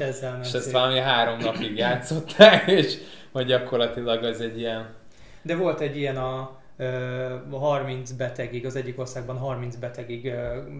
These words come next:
Speaker 1: be-, meg tudták állítani az egész vírust, és a harmincegyedik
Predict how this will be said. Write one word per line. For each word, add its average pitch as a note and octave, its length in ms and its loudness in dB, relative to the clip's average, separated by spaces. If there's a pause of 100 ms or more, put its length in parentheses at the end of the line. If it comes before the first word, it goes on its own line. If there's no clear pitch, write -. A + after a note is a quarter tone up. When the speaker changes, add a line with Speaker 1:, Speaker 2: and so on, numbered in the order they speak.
(180)
Speaker 1:
be-, C3+ 200 -4
meg C#3+ 260 -4
tudták B2 480 -8
állítani A#2+ 480 -6
az A#2+ 100 -10
egész A#2+ 260 -10
vírust, B2+ 280 -10
és C3 140 -14
a C3 40 -12
harmincegyedik B2+ 1300 -8